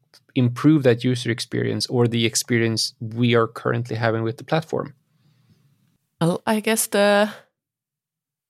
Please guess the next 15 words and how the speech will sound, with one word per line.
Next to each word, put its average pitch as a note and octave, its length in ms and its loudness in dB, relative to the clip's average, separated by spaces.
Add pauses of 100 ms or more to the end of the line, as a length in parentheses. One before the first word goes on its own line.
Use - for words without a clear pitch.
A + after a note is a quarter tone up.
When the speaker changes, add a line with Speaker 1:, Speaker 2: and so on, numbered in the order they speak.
(160)
Speaker 2:
hmm. A3+ 300 2 (1200)
I G3+ 100 2
guess A3 200 2
it A3 120 -2
comes A#3 280 -6
down F3+ 260 -2
to, F#3+ 100 -10
well, D#3+ 360 -8 (120)
am A#3 140 0
I A#3 100 4
expecting A3+ 680 -6
it F3 160 -10
to - 100 -10
work E3 540 -8 (540)
Speaker 1:
Yeah. A#2+ 160 0